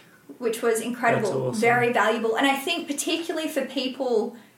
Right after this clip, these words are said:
Speaker 1: that are just getting into ultramarathon running and obviously are more susceptible to injury
Speaker 2: Mm.
Speaker 1: 'cause your body's just not used to it, um,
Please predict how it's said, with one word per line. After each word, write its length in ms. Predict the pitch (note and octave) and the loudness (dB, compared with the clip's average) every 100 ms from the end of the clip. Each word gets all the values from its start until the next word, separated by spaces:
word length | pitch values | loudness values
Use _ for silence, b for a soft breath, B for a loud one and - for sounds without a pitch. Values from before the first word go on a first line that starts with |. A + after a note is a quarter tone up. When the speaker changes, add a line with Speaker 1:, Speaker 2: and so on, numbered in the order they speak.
| - | -2
Speaker 1:
that 140 | A#3+ | 2
are 100 | A#3 | 2
just 240 | A#3 A#3+ - | 2 -2 0
getting 220 | A3 G#3 | 0 0
into 160 | A3 A3 | -2 -2
ultramarathon 720 | G#3+ G#3 A#3 A3 A3 A3 G#3+ | -2 -2 -2 -2 -2 -2 -2
running 260 | G#3 G#3+ | -2 -2
and 80 | G3+ | -4
obviously 720 | F3+ A3 A3 - G#3 A3 G#3+ B B B | -2 -2 -2 0 0 0 -6 B B B
are 100 | G#3+ | 0
more 140 | A3 | 0
susceptible 600 | - - - - A#3+ C#4 | -2 -2 -4 -4 -4 -2
to 100 | C#4+ | -2
injury 400 | C4+ C#4 D#4 F#4+ A4 - B B2+ | -2 -2 0 0 -2 -6 B -12
Speaker 2:
Mm. 100 | A#2+ | -10
Speaker 1:
'cause 100 | A3 | -8
your 100 | - | 0
body's 380 | G#3 G#3 G#3 - | 0 0 -2 -4
just 320 | F#3+ - F#3+ | -6 -6 -4
not 260 | G#3 F3+ | -4 -4
used 260 | F#3+ G#3+ - | -6 -6 -6
to 60 | G4 A#4 | -2 -2
it, 80 | - - B B B | -2 -6 B B B
um, 600 | A#3 A3+ G#3+ G#3 G#3+ A3 | 2 4 2 0 -4 -8